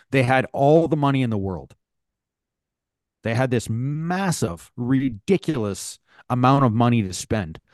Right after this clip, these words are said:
Well, within one year, that's going to close very quickly. You're gonna have, uh, you know, an Owen Power that's going from nine hundred and fifteen thousand to eight point three five million.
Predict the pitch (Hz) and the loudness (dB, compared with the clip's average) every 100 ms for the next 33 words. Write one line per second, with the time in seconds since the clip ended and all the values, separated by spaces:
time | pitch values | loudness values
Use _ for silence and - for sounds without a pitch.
0 | _ - - 127 120 - 117 117 170 202 | _ -12 -2 0 0 -2 -4 -2 -2 -2
1 | 131 123 147 123 101 120 160 - _ _ | -2 0 0 -2 -4 -4 -6 -10 _ _
2 | _ _ - 127 - 165 170 165 - - | _ _ -6 -6 -4 -2 0 -2 -4 2
3 | 139 120 113 - 95 110 113 120 - 113 | 2 4 0 -4 -12 -6 -4 -4 -4 -8
4 | - - 65 _ _ _ _ _ _ _ | -8 -16 -20 _ _ _ _ _ _ _
5 | _ _ 110 120 113 104 113 107 98 _ | _ _ -2 -2 -2 -4 -2 -4 -6 _
6 | 110 107 98 95 - - - 120 104 95 | -8 -6 -6 -10 -18 -20 -4 0 0 -2
7 | 113 113 - 139 143 - 127 131 123 110 | -4 -2 2 2 2 0 -2 0 -2 -4
8 | - 120 123 - 107 104 107 127 127 120 | -4 -4 -4 -8 -10 -6 -4 -4 -2 -2
9 | 127 120 104 92 - 117 - 117 107 - | -2 -2 -4 -8 -10 -8 -4 -4 -4 -4
10 | 87 107 113 175 - _ _ _ _ - | 0 2 2 -2 -4 _ _ _ _ -8
11 | - 135 135 - 123 117 - 120 104 110 | -4 -2 -2 -6 -6 -8 -6 -6 -6 -6
12 | 101 92 98 98 71 | -6 -4 -4 -6 -10